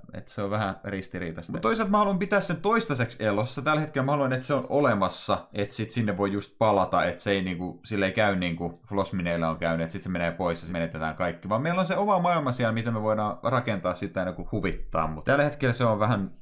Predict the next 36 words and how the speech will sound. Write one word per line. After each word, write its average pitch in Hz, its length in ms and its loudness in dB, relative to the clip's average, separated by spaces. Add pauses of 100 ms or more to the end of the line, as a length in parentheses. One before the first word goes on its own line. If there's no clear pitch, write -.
kallista 92 500 2
ja 90 100 2
katsotaan. 90 560 0
No, 170 260 0
sä 180 160 0
voit 165 120 2
kertoa, 139 600 2
onko 127 220 2
se 113 120 0
kestänyt 95 480 -2
sinne, 87 460 -2
sinne 95 260 -2
päivään 82 400 0
asti, 85 240 -4
kun 82 160 -10
seuraava 85 300 0
statuspäivitys 98 640 -4
tulee. 165 240 -2 (180)
Mitäs 143 300 -4
muuta? 101 360 -2 (140)
Em, 135 140 -8 (340)
vaikka 214 280 -2
mitä 190 320 4
on 127 100 4
ollut 113 240 2
tässä 101 260 -2
nyt, - 280 -8 (360)
mut 135 120 -4
mulla 208 160 -2
menee 202 220 2
ihan 190 200 0
fine. 104 400 2 (640)
En 175 60 0
mä 208 60 0
oikein 104 280 2
tiedä. 101 340 2